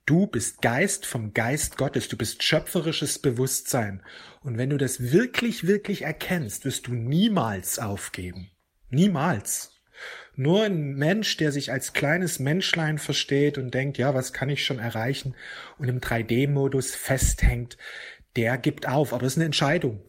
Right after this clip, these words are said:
Eine Entscheidung, die man trifft. Es ist eine Entscheidung, ob du erwachen willst. Es ist eine Entscheidung,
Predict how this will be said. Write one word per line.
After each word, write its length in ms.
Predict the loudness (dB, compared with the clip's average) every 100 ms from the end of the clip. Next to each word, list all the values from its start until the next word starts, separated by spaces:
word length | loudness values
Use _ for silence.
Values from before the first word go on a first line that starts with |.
| -8
Eine 120 | -6
Entscheidung, 480 | 0 2 4 4 2
die 100 | 2
man 200 | 0 0
trifft. 540 | 2 0 0 -12 -20 _ _ _
Es 60 | -2
ist 60 | 0
eine 80 |
Entscheidung, 440 | 2 2 4 2 0
ob 140 | 0
du 80 | 0
erwachen 440 | 2 0 0 0
willst. 360 | 0 -2 -6 -6
Es 120 | -4
ist 60 | 0
eine 120 | 0
Entscheidung, 600 | 2 2 2 2 2